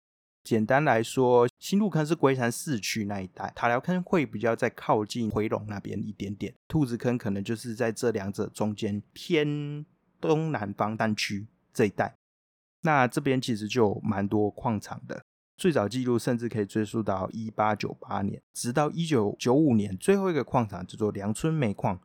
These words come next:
它收坑为止啊，才结束龟山的矿业风华。所以我们其实可以看到，龟山的矿业年代是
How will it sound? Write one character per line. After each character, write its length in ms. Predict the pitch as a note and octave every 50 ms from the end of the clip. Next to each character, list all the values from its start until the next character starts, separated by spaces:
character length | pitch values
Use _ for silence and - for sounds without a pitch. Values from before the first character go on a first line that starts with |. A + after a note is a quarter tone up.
| _ _ -
它 100 | - A#2+
收 200 | A2+ - B2+ A2+
坑 200 | - - A#2 A2+
为 140 | G#2+ G2+ G2
止 160 | - - -
啊， 160 | - - -
才 180 | - - - G#2
结 200 | G#2 - A2+ A2
束 220 | - - B2 A2+
龟 220 | G#2 - - A#2 A2
山 200 | - - G#2 G#2+
的 80 | G#2+
矿 240 | G2+ - A#2+ A2 G#2
业 80 | G#2 G2
风 180 | - G#2+ G2+
华。 220 | F#2+ - F#2+ F2+ - - _ _ _ _ _ _ _ _
所 160 | - - D3 C#3+
以 200 | C#3 B2+ A#2 A2
我 120 | - -
们 160 | A2+ A#2+ C3+
其 140 | D3 - G#3
实 80 | G3+ G#3
可 80 | G3
以 100 | E3 A#2+
看 220 | G2+ - B2+ A#2+ A2+
到， 180 | A#2 A2 G#2
龟 220 | G2 - - B2+ B2+
山 240 | - - C3+ C3
的 100 | A#2+ A2
矿 240 | G2+ - - D3+ C#3+
业 140 | C#3+ C#3 A#2+
年 200 | A2 G#2 G2+ G2+
代 200 | G2+ B2 A2+ G#2+
是 380 | G2 - - C#3+ C3+ A#2 G#2+